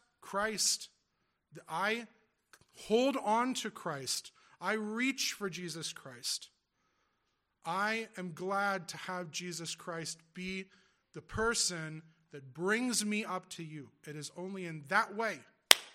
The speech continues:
and in not any other way that we can receive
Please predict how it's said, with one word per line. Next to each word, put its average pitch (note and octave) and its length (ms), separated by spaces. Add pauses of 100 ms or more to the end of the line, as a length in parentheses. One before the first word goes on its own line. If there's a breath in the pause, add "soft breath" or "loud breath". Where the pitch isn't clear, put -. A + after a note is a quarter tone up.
(460 loud breath)
and D3 100
in D#3+ 140
not F#3 280
any A3+ 180
other A#3 240
way G#3 360 (300)
that - 100
we E3+ 100
can F3 200
receive G3+ 600